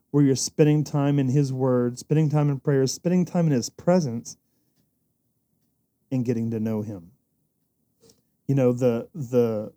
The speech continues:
Field of Dreams movie, they, they cut down that cornfield, um, built that baseball field, and at the end, I'm not gonna <laughs> tell you what happened, but at the end, um, they, they were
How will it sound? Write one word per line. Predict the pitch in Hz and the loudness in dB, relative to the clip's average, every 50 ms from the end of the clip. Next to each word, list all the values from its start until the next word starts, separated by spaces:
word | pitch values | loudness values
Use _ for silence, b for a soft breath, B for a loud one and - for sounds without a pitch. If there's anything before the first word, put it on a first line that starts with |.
| _ - | _ -20
Field | - - 165 160 151 143 | -4 2 4 4 4 4
of | 143 131 | 2 0
Dreams | 123 143 147 147 156 151 131 117 | 0 0 2 4 4 2 2 2
movie, | 139 143 147 160 147 120 120 113 117 127 - _ _ _ _ _ _ _ _ _ _ _ _ _ _ _ _ _ _ _ _ _ _ _ _ - | 2 2 4 2 2 2 0 -4 -4 -6 -10 _ _ _ _ _ _ _ _ _ _ _ _ _ _ _ _ _ _ _ _ _ _ _ _ -8
they, | 131 131 127 120 - - | -4 -4 -4 -4 -6 -8
they | 226 151 139 127 | -6 -4 -4 -4
cut | - - 151 147 - | -2 -2 -2 -2 0
down | - 147 147 147 | 2 2 4 4
that | 147 143 - - | 2 2 -2 -4
cornfield, | - 160 147 135 131 120 - - 113 104 101 95 95 113 139 _ _ _ _ _ _ _ _ _ 185 | -4 -2 -2 -2 -2 -4 -6 -8 -8 -8 -6 -8 -10 -14 -16 _ _ _ _ _ _ _ _ _ -14
um, | 127 110 107 107 104 98 92 92 - - _ _ _ _ _ _ _ _ _ _ _ - | -12 -12 -10 -10 -12 -12 -14 -16 -18 -20 _ _ _ _ _ _ _ _ _ _ _ -2
built | 147 147 143 143 - | 0 0 0 0 -2
that | 151 135 127 123 - - _ _ _ _ _ _ _ _ _ _ | -2 -2 -2 -4 -6 -8 _ _ _ _ _ _ _ _ _ _
baseball | - 151 151 147 - - 135 123 120 | 0 2 2 2 0 -2 -2 -2 -2
field, | - - - 135 123 117 107 110 110 120 - _ _ _ _ _ _ _ _ _ _ _ _ _ _ | -4 -6 -4 -4 -4 -2 -4 -6 -10 -12 -14 _ _ _ _ _ _ _ _ _ _ _ _ _ _
and | 151 135 127 123 123 127 | -6 -4 -4 -2 -4 -4
at | 127 127 127 - | -4 -4 -4 -6
the | - 123 - - | -8 -8 -4 0
end, | 143 143 139 135 135 | 2 2 2 2 2
I'm | 127 127 | 0 0
not | 131 123 - | -2 -4 -4
gonna | 139 139 135 | -4 -4 -4
<laughs> | |
tell | - - 147 | -2 -2 0
you | 151 139 | 0 2
what | 143 143 127 | 0 0 0
happened, | 123 120 110 - - 120 117 | -2 -4 -4 -4 -6 -6 -4
but | 113 127 123 | -4 -4 -4
at | 123 - - | -4 -4 -8
the | - - - | -10 -4 0
end, | 147 147 143 139 135 131 131 - _ _ _ _ _ _ _ _ _ | 0 2 2 2 0 -2 -6 -10 _ _ _ _ _ _ _ _ _
um, | - 123 117 113 107 110 110 | -8 -6 -6 -4 -4 -6 -4
they, | 110 123 123 - | -2 -2 -2 -2
they | - 131 135 135 | -2 -4 -4 -2
were | 127 127 123 117 113 117 120 | 0 0 -2 -2 -2 -6 -8